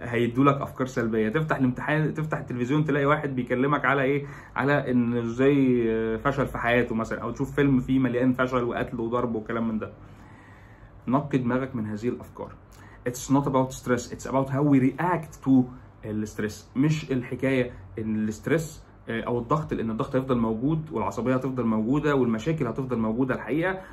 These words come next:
ولكن طريقة تعاملنا معاها هو اللي هيخلينا نقدر نبقى، آه، productive وناجحين بشكل افضل. طيب، فتغيير الافكار اللي جوه دماغنا وتبديل اي فكرة سلبية بفكرة ايجابية،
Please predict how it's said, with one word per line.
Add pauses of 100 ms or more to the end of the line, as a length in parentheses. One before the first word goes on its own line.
(160)
ولكن (200)
طريقة
تعاملنا
معاها
هو
اللي
هيخلينا (140)
نقدر
نبقى، (220)
آه،
productive
وناجحين
بشكل
افضل. (220)
طيب، (600)
فتغيير
الافكار
اللي
جوه
دماغنا
وتبديل
اي
فكرة
سلبية
بفكرة
ايجابية،